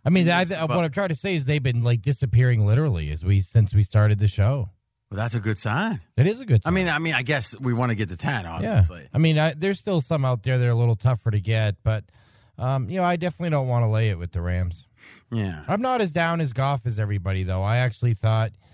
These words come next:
Speaker 1: um, that his accuracy looked okay, that his arm looks okay.
Speaker 2: Oh, his arm's elite. I mean,
Speaker 1: Yeah.
Speaker 2: Colin loves him, right? To me, Colin looks at every player like they're still a prospect. Like, well, how tall is he?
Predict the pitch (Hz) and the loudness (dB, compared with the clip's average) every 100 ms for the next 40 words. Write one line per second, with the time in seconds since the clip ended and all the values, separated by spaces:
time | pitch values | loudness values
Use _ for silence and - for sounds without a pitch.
0 | - _ _ - 104 104 98 92 85 98 | -20 _ _ -4 0 0 0 -2 -4 -2
1 | 120 110 110 110 104 113 - 113 104 104 | 0 0 0 -2 -2 -4 0 0 2 0
2 | - 101 92 98 98 98 101 98 95 92 | 2 0 2 0 2 2 2 0 0 0
3 | 92 98 101 98 92 98 92 - 92 90 | 0 0 2 0 0 0 -2 0 0 0
4 | 90 92 92 - 92 98 113 202 247 104 | 0 0 0 -2 -2 -2 -2 -2 -2 -6
5 | - 98 92 165 247 107 104 110 120 113 | -6 -8 -4 -6 -6 -2 4 4 6 4
6 | 180 233 143 107 147 240 208 107 78 82 | 2 0 -2 -2 -2 -2 -4 -10 -10 -8
7 | 101 123 - 151 233 208 170 214 226 185 | -6 -6 -6 -4 -4 -2 -4 -2 -4 -4
8 | 160 175 - 151 175 151 - 151 139 127 | -6 -6 -6 -4 -4 -6 -4 -4 -2 -4
9 | 120 - 120 - - 127 113 98 - 104 | -6 -6 -6 -6 -6 -4 -4 -6 -6 -6
10 | 104 - 82 - _ _ _ _ _ _ | -6 -10 -12 -14 _ _ _ _ _ _
11 | - 104 - 143 170 - 160 151 143 120 | -14 -10 -6 -6 -6 -6 -4 -2 -2 -4